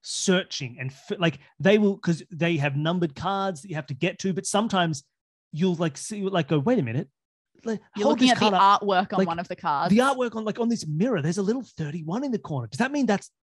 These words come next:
Speaker 1: card thirty-one? And it's kind of hidden, it's literally hidden to, from you search-wise. But if you see that little thirty-one, you find card thirty-one, and you're like, "Yeah, you found their secret mirror card, and this has another puzzle that opens this, gives you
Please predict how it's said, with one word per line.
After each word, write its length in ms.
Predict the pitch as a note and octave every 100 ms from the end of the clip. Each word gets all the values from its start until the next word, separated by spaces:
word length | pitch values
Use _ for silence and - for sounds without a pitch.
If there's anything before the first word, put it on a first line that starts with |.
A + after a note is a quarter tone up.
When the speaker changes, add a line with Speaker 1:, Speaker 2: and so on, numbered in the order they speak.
| -
Speaker 1:
card 200 | E3 F3
thirty-one? 480 | E3 C3+ A#2 G3 C#4 _ _
And 80 | F3
it's 100 | F3
kind 280 | - - F#3+
of 60 | F3
hidden, 220 | - C#4
it's 140 | -
literally 460 | F3+ G3 G#3+ G#3 F#3+
hidden 340 | - C#4+ A#3+
to, 160 | C3+ E3
from 200 | - C#3+
you 160 | C3+ D#3 - _ _ _
search-wise. 520 | - G3 B3 - D3
But 100 | C3+ F#3
if 80 |
you 80 | G3+
see 340 | E3 - C4 C4+
that 140 | A#3
little 160 | A3 A3
thirty-one, 500 | G3+ F3+ B3+ G#3+ F3 _ -
you 220 | D#3+ F3 _ -
find 280 | D#3 F#3
card 260 | - F3 E3+
thirty-one, 360 | E3+ D#3+ F3+ G#3+
and 40 |
you're 80 | D3+
like, 80 | C#3
"Yeah, 280 | B2 C3+ D#3
you 180 | C3+ B2
found 240 | D#3 C3
their 100 | B2
secret 420 | G#2 - F#3 E3+ D3+
mirror 340 | C3+ G3 F#3
card, 380 | - C3 B2+ C3
and 100 | C3
this 180 | D3+ D3
has 220 | D#3 C3+
another 260 | C#3 D#3 F#3
puzzle 320 | - C#3+ C#3+
that 100 | B2+
opens 300 | C#3+ D3 B2+
this, 220 | D#3+ F3
gives 240 | C3 D#3
you 140 | D#3+